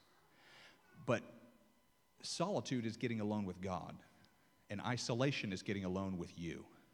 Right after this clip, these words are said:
And that will lead to bad things.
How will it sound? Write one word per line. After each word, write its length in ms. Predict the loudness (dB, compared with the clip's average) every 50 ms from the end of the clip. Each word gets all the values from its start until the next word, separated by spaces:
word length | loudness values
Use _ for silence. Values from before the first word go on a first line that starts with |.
| -20 -20 _ _ _ _ _ _ _ _ _ _ _ _ _ _ -20 -20 _ -20 -20 -20 -20 -20 _ _ -20 -20 -20 -20 -20 -20 -20 _ _ _ _ _ _ _ -12
And 180 | -10 -8 -4
that 260 | 0 0 2 2 0 -2
will 140 | -2 -2
lead 380 | 0 0 0 -2 -2 -4 -8 -12 -14 -18 -20 -20 -20 -20 -20 -20 -20 -20 -16 -8
to 120 | -4 -4 -2
bad 280 | -2 -4 -6 -6 -8 -10 -10
things. 460 | -8 -8 -8 -10 -10 -8 -8 -8 -8